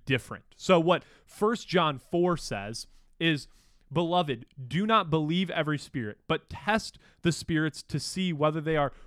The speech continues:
from God, for many false prophets have gone out into the world." So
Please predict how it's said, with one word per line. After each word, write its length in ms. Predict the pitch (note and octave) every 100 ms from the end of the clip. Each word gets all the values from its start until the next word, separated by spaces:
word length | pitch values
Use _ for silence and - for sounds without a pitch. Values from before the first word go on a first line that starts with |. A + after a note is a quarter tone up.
| -
from 440 | - E3 F3 G3+
God, 400 | E3+ B2+ A#2+ C#3+ - _
for 160 | - E3+
many 340 | D3 E3+ G3+
false 420 | - - E3 F3
prophets 480 | - E3+ D#3 D3+ C3
have 180 | D3+ C3
gone 220 | D3 C#3+ -
out 240 | C3+ E3 -
into 280 | D3+ D#3 E3
the 100 | C#3
world." 320 | C3 B2+ F#2+ _
So 320 | - C#3